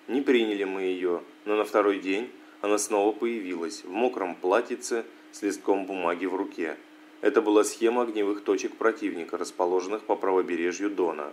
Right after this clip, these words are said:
в районе Колыбелки. «Где ты взяла эту бумажку?» «Сама разведала», отвечает. И опять за вчерашнее. «Не зачислите, сама буду ходить в разведку». Пришлось все же ее принять, учитывая нашу нужду в разведданных.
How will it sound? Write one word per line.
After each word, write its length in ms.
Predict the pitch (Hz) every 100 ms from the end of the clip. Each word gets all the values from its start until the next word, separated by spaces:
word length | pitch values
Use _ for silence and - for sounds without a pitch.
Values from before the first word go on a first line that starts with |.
| 92
в 40 |
районе 340 | 90 87 85
Колыбелки. 680 | 90 104 104 98 80 - 98 - - - - - -
«Где 180 | 98
ты 140 | 156 175
взяла 340 | 151 185 180
эту 160 | 113 92
бумажку?» 560 | 85 95 87 - - - - -
«Сама 340 | - 98 98 131
разведала», 560 | 131 110 117 95 90
отвечает. 560 | 85 92 87 87 78 - _ _ _ _
И 80 | -
опять 420 | 160 143 123 104
за 80 | 90
вчерашнее. 720 | 90 - 95 90 - 90 78 -
«Не 160 | 90 110
зачислите, 720 | 120 123 170 156 117 87 80 -
сама 340 | - 127 123 131
буду 220 | 107 98
ходить 300 | - 98 87
в 40 |
разведку». 580 | 87 92 95 87 - 78 - _ _ _
Пришлось 420 | 98 92 120 165
все 200 | 165 139
же 140 | 143
ее 200 | 147 123
принять, 560 | 117 117 107 90 78 - _ _ -
учитывая 480 | 110 123 110 98
нашу 300 | 95 92 -
нужду 400 | 92 90 85 107
в 60 | 120
разведданных. 920 | 98 80 90 87 90 85 76 73 -